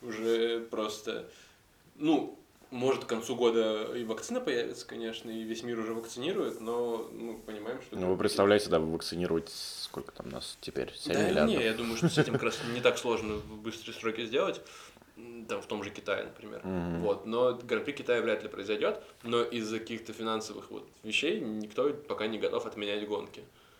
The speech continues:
Speaker 2: Ну, по крайней мере, они не готовы об этом заявлять. Мы не знаем, на самом деле, какой там процесс обсуждения, потому что это всё явно происходит за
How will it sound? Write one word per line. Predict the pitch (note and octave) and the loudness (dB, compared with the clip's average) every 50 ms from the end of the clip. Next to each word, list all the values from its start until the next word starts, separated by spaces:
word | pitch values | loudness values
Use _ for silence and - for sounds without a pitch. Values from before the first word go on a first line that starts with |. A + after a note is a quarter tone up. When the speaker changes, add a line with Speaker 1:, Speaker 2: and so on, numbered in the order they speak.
| - - | -20 -10
Speaker 2:
Ну, | - F#2 G2 A2 | -4 2 4 8
по | A2 C3 B2 | 10 10 10
крайней | - C3 C3 C3 B2+ | 12 12 10 12 12
мере, | A#2+ A#2 A2+ | 10 10 10
они | A#2 A#2+ A#2+ | 10 10 10
не | A#2+ A#2+ | 8 10
готовы | A2 A2+ A2 - A#2 A2 G#2+ G#2 | 10 8 10 10 12 12 12 12
об | G#2 G#2 | 12 10
этом | F#2 - F#2 F2+ | 6 6 6 2
заявлять. | F2 D#2+ F#2+ F#2+ F#2 F#2+ F#2 F2 E2 - - | 4 4 6 6 6 8 6 6 6 4 2
Мы | E2+ D#2+ D#2+ D#2 D#2 | -2 0 0 0 0
не | D#2 D#2+ E2 E2 F2 | 0 0 0 0 -2
знаем, | E2 D#2+ E2+ E2+ D#2+ D#2+ D#2 | -2 0 2 2 2 2 2
на | D#2 D2+ | 0 -2
самом | - - D#2 D#2 D#2+ | -2 -4 -4 -4 -2
деле, | D2+ D#2+ D2+ D#2 | 0 0 0 0
какой | D2+ - - - E2+ D#2+ | -2 -6 -6 -2 -2 -2
там | - - C#2+ | -2 -4 -8
процесс | - - - D#2+ - E2 D#2 - | -4 -4 -4 -4 -4 -4 -8 -8
обсуждения, | - - - F2 E2+ D#2 E2 A2 B2+ A#2+ G#2+ F2 D#2+ | -8 -12 -8 -8 -6 -2 2 2 2 4 2 0 0
потому | - - - D2+ D2 - | -2 -6 -12 -10 -10 -10
что | - - - | -10 -10 -12
это | - - | -12 -10
всё | - - E2 | -8 -6 -4
явно | D#2 D2+ D2 C#2 C#2 | -2 -2 -2 -4 -6
происходит | C#2 C2+ - D#2 D2 - - D#2 D2+ D2 C#2+ C#2+ | -10 -8 -8 -10 -10 -8 -8 -8 -6 -6 -8 -10
за | D2 D2+ D2+ D2+ D2+ D2+ D2+ | -10 -10 -8 -8 -8 -8 -12